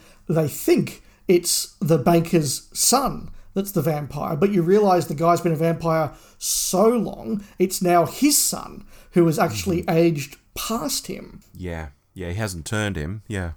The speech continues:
Speaker 1: He hasn't turned him, he's, he's, it's, he's just sort of laid past him. So there are all these, I think, really interesting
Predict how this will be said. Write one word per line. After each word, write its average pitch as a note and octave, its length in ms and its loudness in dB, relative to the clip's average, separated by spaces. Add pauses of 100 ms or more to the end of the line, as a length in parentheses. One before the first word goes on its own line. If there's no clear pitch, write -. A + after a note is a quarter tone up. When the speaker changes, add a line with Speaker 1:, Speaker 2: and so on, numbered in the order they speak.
(100)
Speaker 1:
He G3 80 6
hasn't G3 200 6
turned A3+ 240 4
him, E3 60 4
he's, E3 160 0
he's, F#3+ 260 -2
it's, A3 180 -6
he's F3 200 -2
just F#3+ 220 -4
sort E3 120 -6
of C#3+ 160 -6 (360)
laid F3 160 0
past G#3+ 200 0
him. A#3 60 -6
So A3+ 120 0
there A3+ 120 4
are A#3 60 6
all E4 80 0
these, D4+ 200 0
I F3+ 120 -6
think, G3+ 200 -2
really E3+ 220 2
interesting D#3 640 -4